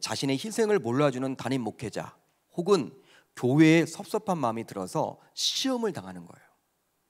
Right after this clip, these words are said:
여러분, 희생자 증후군에 여러분들 이렇게 물든 사람들이 교회에 있으면요, 이거 감당이 안 되는 거예요.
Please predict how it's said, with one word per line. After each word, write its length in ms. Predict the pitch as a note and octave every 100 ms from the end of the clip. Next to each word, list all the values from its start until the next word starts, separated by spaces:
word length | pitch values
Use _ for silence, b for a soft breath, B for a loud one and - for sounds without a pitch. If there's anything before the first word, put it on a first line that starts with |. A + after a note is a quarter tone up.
| _ _ _ _ _ _ _ _ _ _ _ _ _
여러분, 180 | - C3
희생자 480 | B2 G3+ A3+ G#3 G3
증후군에 600 | F3+ - B2+ D3+ D3+ C#3
여러분들 480 | B2 A2 A#2 A2+ A2+
이렇게 220 | G2+ -
물든 320 | G#2 G#2 A2+ B2
사람들이 440 | C#3+ D3+ C3+ A2+
교회에 280 | - G#2+ A2
있으면요, 640 | E2+ G2 F#2+ G#2 A#2+ F2
이거 80 | -
감당이 420 | - - A2+ C#3+ A2+
안 140 | F2
되는 180 | F2 E2
거예요. 160 | -